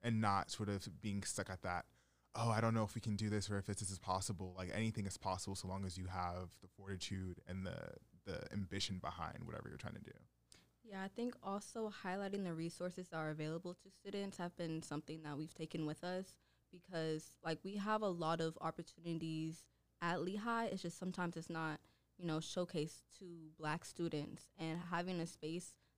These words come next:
Speaker 2: and a platform that you can, you know, provide to the students who are stuck or feel afraid to even reach out,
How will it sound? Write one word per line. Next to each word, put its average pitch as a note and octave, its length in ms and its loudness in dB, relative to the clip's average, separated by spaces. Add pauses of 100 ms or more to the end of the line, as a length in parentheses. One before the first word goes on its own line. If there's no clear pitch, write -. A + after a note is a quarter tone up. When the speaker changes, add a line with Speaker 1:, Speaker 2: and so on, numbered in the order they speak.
(100)
Speaker 2:
and E3 160 4
a D3+ 40 4
platform F#3+ 840 0
that - 280 -2
you F3 80 0
can, D#3 480 0 (340)
you D#3+ 120 -2
know, D3+ 300 2
provide D#3 640 0
to - 100 -8
the D#3+ 80 -2
students D#3+ 560 -6 (160)
who D#3 420 -12
are D3+ 160 0
stuck D3+ 460 -4
or F#3 80 -2
feel D#3 240 4
afraid D#3 460 0
to - 100 -4
even D#3+ 180 -2
reach D#3 260 0
out, D#3 340 -2